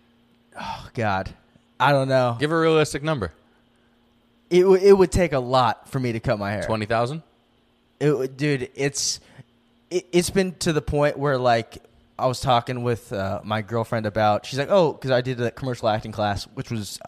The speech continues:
Speaker 1: I don't like acting at all.
Speaker 2: Mm-hmm.
Speaker 1: Um, but she's like, "Oh, but what if you got a role for, like, for something and they offered you a lot of money, and, but you had to cut your hair? Would you do it?" I'm like, "No, I just wouldn't
Speaker 2: Really?
Speaker 1: cut my hair." Yeah.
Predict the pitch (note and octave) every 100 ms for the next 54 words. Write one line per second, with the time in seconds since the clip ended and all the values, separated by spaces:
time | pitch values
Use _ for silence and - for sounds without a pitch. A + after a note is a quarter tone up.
0 | - G#2 G#2+ G2+ G2+ - - F#2 - F#2+
1 | F#2+ E2+ - - - - G2+ G2+ A#2 A2
2 | A#2+ C#3+ C#3 D3 A3 F3+ D3+ E3+ G#3+ -
3 | A3 G#3 D#3+ C3 C#3+ D3+ D3 - _ _
4 | - C#3 B2 A#2+ A2 A#2 - - C3 B2
5 | C#3 B2 B2+ A#2 - A#2+ A#2+ B2+ B2+ C3
6 | B2 A#2+ B2 A#2+ G#2+ G#2 G#2+ G#2 A#2+ A#2
7 | A2 - A2 A2 A2+ G#2 G2+ A2+ A2 A#2
8 | G#2+ A2 G2 A2 F#2 - _ _ A2+ A2+
9 | - G#2+ A2 G#2+ - _ - G2 D3 F3+
10 | G2+ F2 A#2 A2 A#2 G2 - G3 A3+